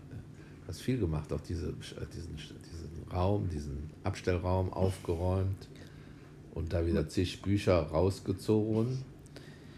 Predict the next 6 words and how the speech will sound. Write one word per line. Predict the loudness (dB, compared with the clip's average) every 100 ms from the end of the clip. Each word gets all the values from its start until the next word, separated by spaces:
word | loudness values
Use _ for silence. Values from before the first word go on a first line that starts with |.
| -16 -4
äh, | 4 6 6
für, | 6 6 6 4
für | 2 4
Medimobs, | 6 6 6 6 4 2 -8 -10 -12 -16 -16 -16 -16 -14
was | -10 -6
natürlich, | -4 0 -2